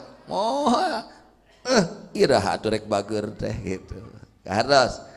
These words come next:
Atau dengan siwak, dengan si lalaunan we kana sukuna.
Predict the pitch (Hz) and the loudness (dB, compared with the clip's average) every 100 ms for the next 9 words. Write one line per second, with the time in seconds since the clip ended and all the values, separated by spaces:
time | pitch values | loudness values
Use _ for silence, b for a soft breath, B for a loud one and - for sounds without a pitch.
0 | b b b - - 139 147 151 165 160 | b b b -12 2 2 2 0 0 2
1 | 170 180 180 156 - - - - _ _ | 6 10 10 10 0 -16 -20 -20 _ _
2 | - 101 147 131 170 311 - - - - | -6 2 2 6 6 6 4 -12 -16 0
3 | 127 170 220 226 233 220 208 165 165 151 | 6 8 8 8 6 6 6 6 4 6
4 | 147 151 143 | 2 2 -2